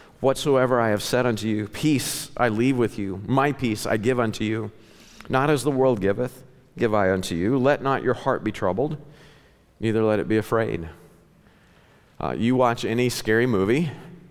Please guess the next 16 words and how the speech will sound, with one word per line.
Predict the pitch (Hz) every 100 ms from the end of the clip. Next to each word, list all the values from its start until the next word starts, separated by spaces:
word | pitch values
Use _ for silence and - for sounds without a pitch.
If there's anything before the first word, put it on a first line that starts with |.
| - -
somebody's | 92 104 113
walking | 104 113 131 120
through | 135
the | 131
woods, | 110 95 110 107 -
what's | 117 -
the | -
first | 110 104 -
sound | 101 95
effect | - 85 -
you |
hear? | 90 87 80 - - - _ _ _ - - - - - - - - -
It's | 101 113
a |
screech | - 156 139
owl | 107 67